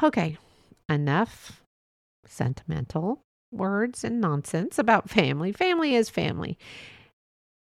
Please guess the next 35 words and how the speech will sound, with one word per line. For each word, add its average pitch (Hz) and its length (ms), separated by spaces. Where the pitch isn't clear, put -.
And 202 180
if 214 200
you 208 160
like 233 500
it 320 80
or 311 80
not, 180 400
we 190 320
are - 160
all 208 380
born 151 380
into 120 240
one. 143 320
We 151 120
didn't 147 300
have 226 120
a 262 60
choice 196 640
of 165 140
which - 260
one. - 240
But 214 220
be 208 120
glad 233 680
that - 160
they 220 100
claim 240 460
you 151 240
and 170 200
that 170 220
you 180 180
have 175 600
them 151 300
to - 120
claim. 156 420